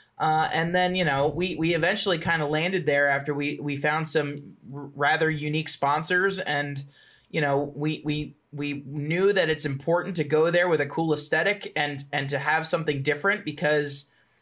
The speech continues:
it's important, I think, to challenge the, you know, the sport and show people that you, you know, you can, you can bring whatever you want, right? And you can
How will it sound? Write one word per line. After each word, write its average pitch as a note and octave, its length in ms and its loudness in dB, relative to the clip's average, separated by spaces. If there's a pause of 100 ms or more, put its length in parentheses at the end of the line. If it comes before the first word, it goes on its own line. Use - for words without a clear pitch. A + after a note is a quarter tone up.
(200)
it's D#3+ 160 -2
important, F3 640 -2
I E3 100 0
think, E3+ 380 -4
to D3+ 560 0 (840)
challenge E3+ 840 0
the, D3+ 500 -2 (480)
you F3+ 140 -2
know, D#3 160 4
the D3+ 100 -2
sport E3+ 320 0
and D#3 80 -6
show D#3+ 160 2
people E3 400 0
that D3+ 320 0
you, D3 220 -6
you D3+ 100 -4
know, C#3+ 140 -2
you D3 180 -4
can, C#3+ 240 -6
you D3+ 80 -4
can C#3 180 -4
bring E3+ 540 -2 (360)
whatever D#3+ 340 0
you C#3+ 120 0
want, C#3 340 0 (280)
right? C#3+ 560 0
And D3 500 -2 (480)
you G3 300 0
can F#3+ 540 0